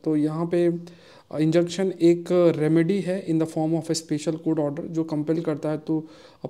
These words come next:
party to do or refrain from a specific act। तो मतलब ये क्या होता है कि जैसे सपोज करो कि ये इंजंक्शन एक ऐसा तरीका होता है जिसमें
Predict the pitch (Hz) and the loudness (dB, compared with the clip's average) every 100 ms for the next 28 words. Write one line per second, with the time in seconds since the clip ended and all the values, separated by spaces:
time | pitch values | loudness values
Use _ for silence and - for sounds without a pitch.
0 | 151 147 156 151 147 160 156 147 143 156 | 0 0 -2 -2 2 4 2 0 -4 -2
1 | 151 147 151 147 - 139 139 - 139 131 | -4 -2 -2 -4 -4 -8 -6 -10 -8 -10
2 | - 190 202 208 220 214 208 175 202 220 | -6 -4 0 2 0 2 0 0 -2 -2
3 | 220 214 208 196 190 185 185 190 196 - | -2 -2 -4 -2 -4 -2 -4 -4 -6 -16
4 | - - - - 196 214 - - - _ | -20 -20 -16 -4 0 0 -4 -12 -20 _
5 | - - 185 185 208 202 190 190 185 214 | -20 -10 -4 2 4 4 4 2 0 -4
6 | 220 196 185 196 190 180 190 175 185 185 | -2 -2 -2 -2 -2 -2 -2 -2 -4 -6
7 | 185 196 196 208 | -6 -4 -4 -4